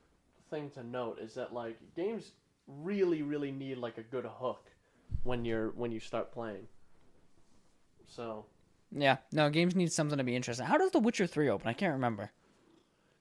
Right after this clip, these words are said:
Speaker 1: That one's not particularly interesting either.
Speaker 2: I don't think so, 'cause I was,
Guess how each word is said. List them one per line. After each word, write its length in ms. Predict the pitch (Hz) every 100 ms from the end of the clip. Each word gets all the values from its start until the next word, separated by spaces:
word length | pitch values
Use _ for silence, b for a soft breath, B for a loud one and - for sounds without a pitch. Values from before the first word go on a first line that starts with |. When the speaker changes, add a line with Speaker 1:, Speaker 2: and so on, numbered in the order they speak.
| -
Speaker 1:
That 140 | 190
one's 260 | 440 403 -
not 140 | 359
particularly 480 | 339 - 320 330 262
interesting 360 | 269 269 262 190
either. 440 | 170 277 - - - -
Speaker 2:
I 80 | 185
don't 160 | 240 226
think 160 | 220
so, 80 | 151
'cause 160 | 160 156
I 180 | 151 190
was, 240 | 160